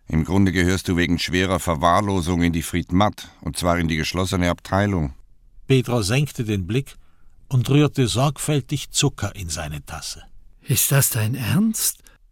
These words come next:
Speaker 1: Nicht unbedingt. Aber ich will wissen, wer die Frau umgebracht hat.
Speaker 3: Etwas weiß ich. Und das ist kein Geheimnis, das wissen alle.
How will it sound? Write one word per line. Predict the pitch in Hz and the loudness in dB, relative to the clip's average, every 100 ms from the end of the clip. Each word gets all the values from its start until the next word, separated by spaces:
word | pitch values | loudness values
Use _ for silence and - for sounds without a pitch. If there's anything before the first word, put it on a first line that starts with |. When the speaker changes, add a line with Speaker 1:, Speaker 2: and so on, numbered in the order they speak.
| _ | _
Speaker 1:
Nicht | 80 76 - | -4 -2 -2
unbedingt. | 85 71 71 90 58 - - - _ _ - _ _ _ _ _ _ _ - | -2 -2 0 0 -2 -8 -18 -20 _ _ -20 _ _ _ _ _ _ _ -8
Aber | 78 - | -6 -6
ich | - 78 | -4 -2
will | 90 73 | 0 0
wissen, | 87 87 80 | -2 0 0
wer | 80 | 0
die | 78 | -2
Frau | - 82 90 | -2 0 0
umgebracht | 90 76 69 64 62 62 - - | 0 -2 -2 -2 -4 -6 -8 -10
hat. | 58 - - 339 311 | -10 -8 -10 -8 0
Speaker 3:
Etwas | 214 185 190 151 | 2 4 4 4
weiß | 190 170 131 | 4 2 0
ich. | 117 98 - 135 - - | -4 -6 -12 -14 -16 -14
Und | 269 - 151 | -8 -8 -4
das | 175 151 | -2 0
ist | 139 | 0
kein | - 151 | 0 0
Geheimnis, | 143 147 160 127 110 | 2 2 2 2 -2
das | 151 117 | -4 -6
wissen | 143 120 151 | -4 -4 -2
alle. | 165 135 113 | 0 0 0